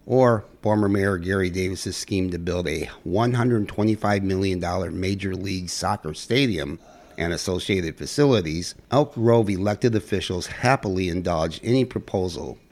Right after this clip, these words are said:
regardless if it is credible or not. Pragmatism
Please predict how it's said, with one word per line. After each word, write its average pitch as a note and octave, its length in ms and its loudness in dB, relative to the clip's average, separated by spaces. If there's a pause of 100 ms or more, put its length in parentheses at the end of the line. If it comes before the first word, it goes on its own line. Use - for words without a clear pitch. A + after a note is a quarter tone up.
(180)
regardless G#2 720 0
if D#2+ 100 -6
it E2+ 140 -4
is E2 160 -6
credible F#2+ 420 -2
or F2+ 140 -2
not. C2+ 340 -4 (220)
Pragmatism F#2+ 840 0